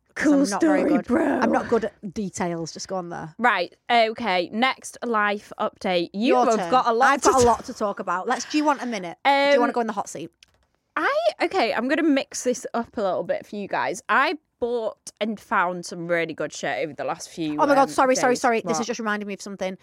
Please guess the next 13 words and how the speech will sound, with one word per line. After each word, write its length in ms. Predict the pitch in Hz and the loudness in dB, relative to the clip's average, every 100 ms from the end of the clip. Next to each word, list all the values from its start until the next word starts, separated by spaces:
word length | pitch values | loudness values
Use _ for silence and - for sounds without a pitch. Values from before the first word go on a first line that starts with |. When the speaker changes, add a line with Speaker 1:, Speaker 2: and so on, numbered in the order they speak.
| _ _ _ _ - | _ _ _ _ -10
Speaker 1:
Athletic 320 | 208 - - | -8 -8 -8
Greens. 400 | 202 185 170 - _ | -10 -10 -12 -16 _
Right, 200 | 170 170 | -4 -2
listen. 260 | 214 202 370 | -4 0 4
Speaker 2:
Oh 360 | 381 403 415 381 | 4 4 4 4
my 240 | 339 311 | 4 2
God, 240 | - 302 302 262 | 2 2 4 4
Speaker 1:
No, 160 | 220 | 4
Speaker 2:
obsessed. 320 | 185 247 247 208 | 2 2 4 4
Speaker 1:
okay, 220 | 226 190 | 0 -2
so 680 | - - - 240 165 214 - _ _ - | -4 -4 2 2 2 -2 -4 _ _ 0
I, 220 | 226 233 - | 2 2 0
I'm 420 | 240 240 240 233 | 0 2 0 -6